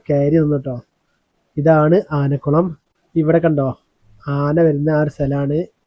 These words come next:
ഈ നമ്മള് നിക്കണേന്റെ നേരെ ഓപ്പോസിറ്റ് ആ പുഴേന്റെ അപ്പു-, ആ, ആ അപ്പുറത്ത്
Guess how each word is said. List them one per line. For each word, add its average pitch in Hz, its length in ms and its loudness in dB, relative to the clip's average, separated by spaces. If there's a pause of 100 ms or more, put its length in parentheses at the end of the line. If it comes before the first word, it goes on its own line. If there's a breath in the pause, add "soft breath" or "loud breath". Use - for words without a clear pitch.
ഈ 151 180 0
നമ്മള് 165 380 0
നിക്കണേന്റെ 151 380 -4
നേരെ 151 420 0
ഓപ്പോസിറ്റ് 143 460 -4
ആ - 20 0
പുഴേന്റെ 143 380 -6
അപ്പു-, 147 280 -10
ആ, 147 240 -14
ആ 156 160 -2
അപ്പുറത്ത് 156 540 -2